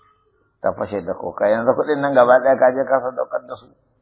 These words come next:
Shi ne ce wata kin ga tsaya. Bari in sake ki sake ɗaya, akwai samari da yawa je ki aura. Ina da dubun ki a gidan aljanna.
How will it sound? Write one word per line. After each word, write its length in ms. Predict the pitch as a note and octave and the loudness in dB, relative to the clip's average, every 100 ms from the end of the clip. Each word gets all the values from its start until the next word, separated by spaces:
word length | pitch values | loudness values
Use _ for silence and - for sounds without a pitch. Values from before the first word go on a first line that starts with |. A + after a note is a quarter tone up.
| _ _ _ _ _ _ _ _ _ _ _ _ _ _ _ _ _ _ _ | _ _ _ _ _ _ _ _ _ _ _ _ _ _ _ _ _ _ _
Shi 120 | - A#2 | -14 -8
ne 180 | G#2+ G2+ | -8 -4
ce 80 | |
wata 220 | G#2 G2 G2 | -4 -4 -8
kin 220 | A2 F#2+ | -10 -6
ga 140 | F#2+ | -6
tsaya. 340 | F2 D2+ C2+ C#2+ - _ _ _ _ _ _ _ _ _ _ _ _ - | -6 -10 -12 -14 -18 _ _ _ _ _ _ _ _ _ _ _ _ -18
Bari 140 | F2+ G#2 | -12 -12
in 140 | F#2 | -12
sake 380 | - E2+ - D3+ | -16 -12 -10 -8
ki 120 | A2+ | -10
sake 320 | G2+ F#2 E2+ - | -12 -12 -16 -12
ɗaya, 160 | F2 | -12
akwai 220 | F#2 B2 | -6 -4
samari 420 | G#2+ F2+ G2 A#2+ A#2 | -2 0 0 0 0
da 80 | B2+ | 4
yawa 200 | F3+ C3+ | 6 4
je 140 | A#2 | 0
ki 80 | G#2 | -2
aura. 280 | D#2 C2 B1+ _ _ _ _ _ _ _ _ _ _ _ _ _ _ _ _ _ - | -4 -6 -14 _ _ _ _ _ _ _ _ _ _ _ _ _ _ _ _ _ -8
Ina 420 | B2 B2 G#2+ G2 | -6 -2 -2 -4
da 100 | G2 G2 G#2 A2+ A2+ F#2 | -6 -6 -8 -8 -10 -8
dubun 460 | E3+ D3 F3 G3+ E3 | -6 -2 -2 -2 -4
ki 140 | - | -6
a 120 | B2+ B2 | -2 -2
gidan 280 | A2 A2 A2+ | -2 -4 -4
aljanna. 480 | G2+ F2 F2 D2+ | -6 -8 -10 -12